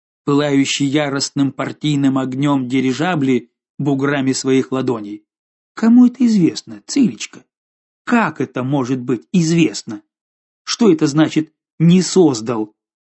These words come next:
Скажи мне, что такое начало? Что такое конец?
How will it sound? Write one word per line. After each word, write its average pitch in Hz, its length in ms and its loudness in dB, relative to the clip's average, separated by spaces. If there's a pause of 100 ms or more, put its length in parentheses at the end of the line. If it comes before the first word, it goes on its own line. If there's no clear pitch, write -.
(240)
Скажи 214 360 2
мне, 123 180 -4
что - 200 0
такое 208 320 2
начало? 123 680 -4 (800)
Что 240 180 0
такое 233 320 2
конец? 151 840 0